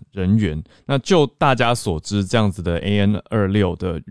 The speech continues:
运输机型，最多可以载六名机组员加上三十八名的军事人员，但不确定实际这班上面载了多少人。当然，一定境内因为两边交战，还是有一些其他的死伤可能性，但是这边我们就无从得知。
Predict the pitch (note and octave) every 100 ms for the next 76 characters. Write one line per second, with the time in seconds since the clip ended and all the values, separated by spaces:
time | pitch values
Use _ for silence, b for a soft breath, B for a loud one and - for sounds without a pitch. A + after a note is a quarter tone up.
0 | - A#2+ G#2 G#2+ F#2+ G2+ F#2+ D#2+ B2+ A2+
1 | A2+ - F2+ - G#2+ G#2+ E3+ C#3+ G#2+ F#2
2 | G2 G2+ A#2+ B2 A2 F2+ D#2+ D#2+ G2 G2+
3 | A2 G2 A2+ A2 G2 F#2 G2 F#2+ E2 D2+
4 | F2+ F2 - E2 D2 D#2 - G2 F#2+ G2
5 | - G#2 G#2 - F2+ F2+ F2+ F2+ E2+ E2
6 | E2+ b b _ G2 F#2 F#2 E2+ E2+ -
7 | - C#2 B2+ C#3 A#2+ A#2 C3+ B2+ - D3
8 | B2 B2 F#2+ b b b b b C3 C3
9 | G#2 F2+ G#2+ G#2 G#2 G#2 G#2 F2 G2 G2
10 | A#2 F2 F2+ F#2+ F#2 F2+ E2+ - F#2 G2
11 | G2 G2 F2 E2+ - F2+ F#2+ G#2 - F2+
12 | D#2 D#2+ F#2 G#2 E2 F2+ F#2 F2+ F2+ F2+
13 | F2 D#2+ D#2+ F2 E2 - E2+ - - -